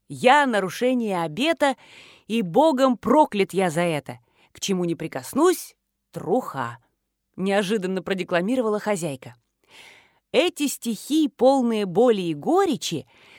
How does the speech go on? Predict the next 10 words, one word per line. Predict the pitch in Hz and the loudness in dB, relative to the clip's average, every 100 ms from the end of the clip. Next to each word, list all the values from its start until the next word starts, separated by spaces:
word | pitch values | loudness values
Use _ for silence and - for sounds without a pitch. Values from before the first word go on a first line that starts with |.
| - | -8
написал | 175 190 202 381 392 | -6 -4 -2 0 0
когда-то | 294 247 339 320 | -2 0 -2 -2
профессор | 254 240 - 349 - 262 | -4 -4 -2 -4 -4 -4
философского | 254 226 302 311 - 254 | -2 -2 -2 -8 -4 -6
факультета | 233 247 247 - 277 233 | -6 -6 -6 -4 -2 0
М | 196 | 0
Г | 180 | 0
У | 214 359 349 - - - - | 2 2 0 -8 -20 -20 -8
Арсений | 202 208 - 320 302 269 | -6 -6 -4 0 0 -2
Чанышев. | - 247 165 147 - 127 - | -2 -2 -2 -6 -10 -16 -20